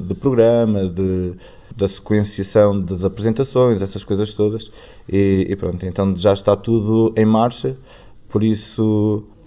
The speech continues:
se, se forem consultar as redes sociais, provavelmente já vão ver anunciado quem é que nós, até à data, já temos assegurado para a edição de dois mil e dezoito. E vai valer muito a pena, temos mais uma vez gente incrível.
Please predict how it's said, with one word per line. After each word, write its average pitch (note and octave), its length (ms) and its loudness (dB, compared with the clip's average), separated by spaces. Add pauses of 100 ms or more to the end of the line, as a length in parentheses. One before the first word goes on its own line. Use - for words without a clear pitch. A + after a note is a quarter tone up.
(120)
se, - 680 -2
se G2+ 120 -8
forem G#2+ 240 2
consultar G#2 600 0
as G2 160 0
redes G2+ 240 0
sociais, G#2 720 0 (140)
provavelmente G#2+ 560 2
já A2 60 6
vão A2 200 2
ver G#2+ 180 4
anunciado G#2+ 600 2 (200)
quem A2+ 160 6
é G#2 60 0
que G#2+ 100 -6
nós, G#2+ 360 -2 (240)
até A2+ 300 6
à G#2+ 100 8
data, G#2+ 340 0
já G#2+ 100 0
temos G#2 240 -2
assegurado G2+ 520 -2
para G2+ 200 4
a G2 60 4
edição G2 260 -2
de G2 60 0
dois G2 120 0
mil G2+ 140 -2
e G2 80 -2
dezoito. F2+ 300 -4
E A2 80 0
vai F#2+ 160 2
valer F#2+ 240 2
muito F#2+ 200 2
a F#2+ 40 -2
pena, F#2+ 220 -2
temos G2 420 -4
mais F#2+ 220 -2
uma G2 120 -2
vez F#2+ 200 -2
gente G2 220 -2
incrível. F2 340 -6